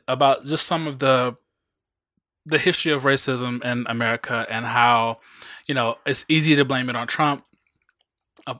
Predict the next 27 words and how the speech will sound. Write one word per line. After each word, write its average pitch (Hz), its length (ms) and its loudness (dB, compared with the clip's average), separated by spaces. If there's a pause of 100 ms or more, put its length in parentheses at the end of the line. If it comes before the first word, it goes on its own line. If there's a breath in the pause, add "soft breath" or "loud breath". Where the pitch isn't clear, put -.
(120)
what's 135 240 0
happened, 127 380 2
but 120 120 -4
he, 127 240 -6 (220)
you 139 80 -10
know, 113 200 -12 (220)
talked 147 220 0
about 127 260 -4
how 120 480 0 (260 loud breath)
a 127 60 -6
lot 139 260 4
of 135 300 -6 (180)
the 139 140 -4
things 135 360 -4
that 120 340 0
we're 127 180 0
being 120 200 -2
confronted 123 600 -2
with 117 180 -6 (160)
today 123 400 0
is 123 180 -4
because, 123 480 -2 (520 loud breath)
um, 117 460 0 (500 soft breath)
white 139 260 2
people 127 320 -4
refuse 120 600 0
to 120 500 -2